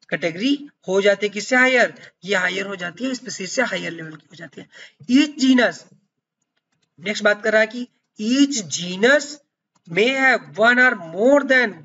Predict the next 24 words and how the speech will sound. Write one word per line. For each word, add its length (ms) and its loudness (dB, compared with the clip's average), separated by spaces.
one 340 0
species। 420 -12
एक 240 -2
जीनस 320 -6
के 100 -4
अंदर 240 0
एक 180 -2
या 140 4
एक 100 0
से 80 -10
अधिक 260 -6
species 520 -6
हो 160 6
सकती 440 0
हैं। 340 -4
ओके, 320 2
ऐ 120 2
आप 280 0
different 340 -4
ऑर्गेनिज्म 340 -2
की 100 -10
species 400 -10
represent 360 -8
करेंगे, 360 -10